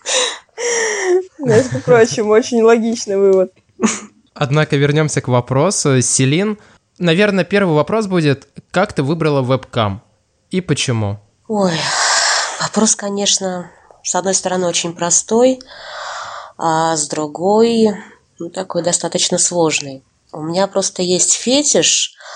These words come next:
Speaker 3: который я, ну, сложно могу как-то реализовать в жизни. Я люблю, чтоб за мной подсматривали. Ну, то есть, как бы так. <laughs>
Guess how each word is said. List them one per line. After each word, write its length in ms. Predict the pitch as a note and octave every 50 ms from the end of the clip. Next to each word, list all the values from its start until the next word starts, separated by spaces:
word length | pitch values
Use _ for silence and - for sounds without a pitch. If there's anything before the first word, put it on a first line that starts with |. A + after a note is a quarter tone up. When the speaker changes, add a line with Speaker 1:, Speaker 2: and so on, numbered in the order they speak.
| - - - - - - -
Speaker 3:
который 400 | - D#3 - - F3 F3 F3 E3+
я, 760 | D3+ E3+ F3+ F#3+ F#3+ G3 G3 G3 F#3+ F#3+ F#3 F3 F3 E3 E3 - - - - - - _ _ _ _ _ _ _ _ _ _ _
ну, 680 | A#3+ B3 B3 C4 B3+ - - - - - - - - - - _ -
сложно 600 | - - - - A3 G#3+ G#3 G3 F#3 F3+ - E3+
могу 260 | D#3+ D#3 D3+ C#3+ D3+ D3
как-то 320 | - D3+ C#3 - - D#3+
реализовать 600 | - D#3 D3+ D#3+ D#3+ D3+ - F#3 F#3+ A3+ A#3+ A3
в 40 | F#3
жизни. 500 | - F3 F3+ E3+ D3+ - D3 C#3+ C3+ C#3 _ _ _ _ _ _
Я 120 | G3+ A#3 C4+
люблю, 200 | C#4 G#3 A3+ A#3+
чтоб 200 | - - E3+ -
за 100 | - F3
мной 160 | F#3 F#3+ F#3
подсматривали. 800 | F#3 E3+ E3 - - E3+ D#3 D3+ C#3+ - - C3+ C3+ C3 C3+ C3+ - _ _ - - _ _ _ _ _ _ _ _ _ _ _ _
Ну, 140 | - A#3 A3+
то 140 | A3+ - F3
есть, 140 | D#3 D3+ -
как 200 | - D3 - -
бы 80 | -
так. 440 | - - - F2 - - - - _ _
<laughs> 920 | - B3 - - G#3+ A#3 - - A#3+ - - B3 - - A#3+ - - C4